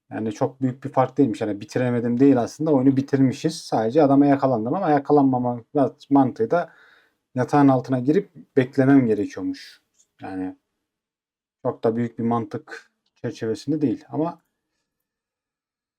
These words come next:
uf, ensemden bir soğukluk hissettim. YouTube valla kısa ve öz bir korku oyunuydu. İzlediğiniz için teşekkür ediyorum. Beğenmeyi, abone olmayı, takip etmeyi, kanala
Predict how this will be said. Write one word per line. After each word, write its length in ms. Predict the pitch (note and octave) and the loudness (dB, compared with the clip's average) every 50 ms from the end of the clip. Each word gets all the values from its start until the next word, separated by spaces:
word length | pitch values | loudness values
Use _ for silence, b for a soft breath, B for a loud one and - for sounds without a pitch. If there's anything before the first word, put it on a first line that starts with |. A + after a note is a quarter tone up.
| _ _ _ _ _ _ _ _ _ _ _ _ _ _ | _ _ _ _ _ _ _ _ _ _ _ _ _ _
uf, 200 | - D3 - - | -4 -4 -4 -2
ensemden 640 | D#3 D#3 C3 A#2+ - - C#3 C3 B2+ C3 C3 C3 C3 | -2 -2 -2 -2 -2 -4 -4 -4 -2 -2 -2 -4 -4
bir 40 | C3 | -6
soğukluk 520 | - - - - B2 A#2 - - D3 C#3 | -8 -6 -2 -2 -2 -2 -2 -6 -8 -6
hissettim. 520 | - - - C#3 C3 C3+ _ D3+ C#3 - _ _ - | -6 -4 -2 -2 -4 -2 _ -4 -4 -4 _ _ -6
YouTube 340 | B2 B2+ C3 - C#3 C#3 B B B _ _ | -6 -4 -4 -4 -6 -8 B B B _ _
valla 420 | B2 A#2 A#2+ B2+ C3 A#2+ A2 - - _ _ _ _ _ _ | -2 0 2 2 2 0 0 -4 -12 _ _ _ _ _ _
kısa 280 | - - - - C#3 C3 | -18 -8 0 0 2 4
ve 200 | C#3 C#3+ D3+ - _ _ | 4 2 2 0 _ _
öz 240 | C#3 C3+ C3 B2+ B2 | 2 2 2 2 -4
bir 40 | |
korku 460 | - - _ - B2 B2 - _ - C#3+ | -10 -12 _ 0 0 0 2 _ 4 4
oyunuydu. 560 | C3 B2+ B2 B2 A#2+ A2+ D3 D3+ C#3+ C#3 _ _ _ _ _ _ _ _ | 4 4 0 -2 -4 -4 -4 -4 -4 -6 _ _ _ _ _ _ _ _
İzlediğiniz 360 | B2+ A#2 B2 B2+ B2 C3 B2+ | -4 -2 -2 0 0 -2 -4
için 160 | A#2+ - - | -4 -8 -8
teşekkür 340 | - B2+ A#2 A#2+ - - C3+ | -8 -8 -8 -8 -4 -2 -2
ediyorum. 320 | B2 A2+ A#2+ B2+ C#3 C#3 C3 | -2 0 -2 -2 -2 0 0
Beğenmeyi, 340 | B2 A#2+ A#2+ A#2+ A#2+ A#2+ | 0 0 0 -2 -2 -4
abone 240 | A#2 A2+ A#2+ A#2+ A#2+ | -4 -4 -4 -4 -4
olmayı, 300 | A#2 A#2 C3+ D3 D#3 D3+ - | -4 -2 -2 -2 -2 -4 -6
takip 320 | _ C3 C3 B2 - _ - | _ -6 -6 -6 -8 _ -12
etmeyi, 240 | - - C#3 C#3+ C#3 | -8 -2 -2 -2 -2
kanala 380 | - C3 B2+ B2 A#2+ - - | -2 -4 -4 -4 -6 -6 -10